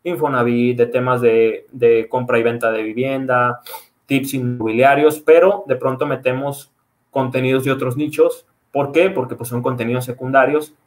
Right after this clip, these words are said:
y no siempre te va a dar la idea para que tú estés generando contenido primario, porque en algún momento te vas a sentir en sequía, y eso nos pasa a todos. En algún momento vas a decir, "¿Y ahora qué digo?". Pero al, al momento de empezar a investigar más creadores, más competencia, incluso salirte del nicho en el que estás, a mí me gusta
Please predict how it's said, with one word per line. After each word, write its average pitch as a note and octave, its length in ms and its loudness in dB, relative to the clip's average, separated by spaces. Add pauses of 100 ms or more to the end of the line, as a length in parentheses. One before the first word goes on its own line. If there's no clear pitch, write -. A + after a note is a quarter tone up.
y D3+ 260 -2
no C3 200 0
siempre C3 380 -4
te A#2 120 0
va A2 140 6
a A2+ 80 6
dar A#2 100 0
la B2 100 4
idea B2 420 0 (320)
para A2+ 220 2
que A#2 80 -4
tú A#2+ 120 -4
estés A#2 280 -4
generando A2+ 480 -2
contenido A2+ 460 -8
primario, A#2 420 0
porque A2+ 220 -8
en G2 100 -4
algún A#2 220 2
momento C#3+ 340 2
te D#3 80 0
vas C3+ 160 4
a D#3 80 -2
sentir C3+ 240 -2
en D3+ 100 0
sequía, B2+ 400 -2
y A2 100 -2
eso C#3 120 -6
nos D3+ 160 0
pasa C3 220 2
a - 80 -6
todos. B2+ 300 0
En A2 80 -12
algún A#2 180 -2
momento C3+ 260 -2
vas C3 140 0
a C3+ 60 4
decir, B2 360 0 (520)
"¿Y A#2+ 100 2
ahora C3+ 260 4
qué A#2+ 120 -2
digo?". A#2 340 -2 (560)
Pero D#3 400 6
al, C#3+ 240 0
al C3+ 140 -2
momento C#3 380 0
de D#3 80 4
empezar C#3 260 -2
a D3+ 40 -4
investigar C3+ 500 -4
más C3 200 -4
creadores, C#3 880 -2
más A#2+ 160 -6
competencia, C#3 800 -8
incluso C3 320 -4
salirte C#3 480 0
del D3 160 4
nicho C#3+ 260 -2
en D#3+ 60 -2
el C3+ 80 -6
que B2 100 -14
estás, - 340 -2
a B2+ 40 -4
mí B2+ 80 -4
me C3+ 80 -6
gusta C#3 220 -6